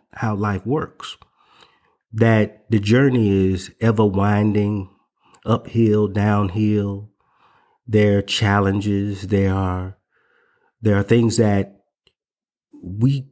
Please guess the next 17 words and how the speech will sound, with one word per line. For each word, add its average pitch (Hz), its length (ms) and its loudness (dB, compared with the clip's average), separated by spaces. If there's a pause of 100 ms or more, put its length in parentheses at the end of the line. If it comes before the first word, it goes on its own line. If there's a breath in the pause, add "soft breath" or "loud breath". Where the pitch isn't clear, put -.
can't - 400 0
really 107 460 2
explain, - 920 -2 (500)
but 110 180 2
it 110 180 0
always, 110 1120 0 (600)
step 120 340 0
by 107 160 2
step, - 480 -6 (560)
comes 104 280 -2
together. 92 460 -2 (1400)
The 95 160 -6
meaning 107 440 2
and 92 160 -4
purpose - 560 -6 (840)
for 101 300 0
ourselves. 87 760 -4